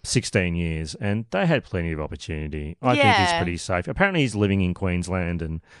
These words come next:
Speaker 1: he lives a pretty quiet life. He did, he didn't write any books or go on any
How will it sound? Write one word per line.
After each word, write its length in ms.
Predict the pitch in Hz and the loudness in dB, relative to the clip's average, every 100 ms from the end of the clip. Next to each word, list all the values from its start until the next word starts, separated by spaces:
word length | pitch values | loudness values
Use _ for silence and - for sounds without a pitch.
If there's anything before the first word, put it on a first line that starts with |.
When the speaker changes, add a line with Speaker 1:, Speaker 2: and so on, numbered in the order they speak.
| - | -4
Speaker 1:
he 100 | 107 | 0
lives 180 | 95 95 | 0 -2
a 60 | |
pretty 200 | - 90 | -4 -6
quiet 340 | - 92 87 87 | -4 -2 -2 -2
life. 280 | 87 90 | -2 -2
He 100 | 143 | -2
did, 180 | 147 240 | -4 -4
he 100 | - | -2
didn't 220 | 190 220 139 | 0 2 4
write 220 | 131 139 | 6 4
any 160 | 143 | 0
books 360 | 120 101 123 - | -2 -2 -4 -4
or 120 | 92 | -2
go 180 | 80 123 | 2 4
on 80 | 123 | 4
any 240 | 120 107 | 2 0